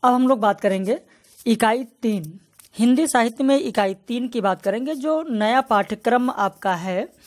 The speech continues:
उसमें इकाई तीन में है साहित्य शास्त्र। तो सबसे पहले बात कर लेते हैं हम लोग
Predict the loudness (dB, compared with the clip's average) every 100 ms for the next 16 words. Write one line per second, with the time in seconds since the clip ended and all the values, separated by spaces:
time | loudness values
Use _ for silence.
0 | -20 -20 -8 -4 2 2 0 0 2 0
1 | -2 -2 0 0 0 -2 0 -2 -4 -8
2 | -8 -4 -4 -6 -14 -20 _ _ _ _
3 | _ -2 2 2 2 2 2 4 2 0
4 | -2 -2 -2 -6 -6 -8 -8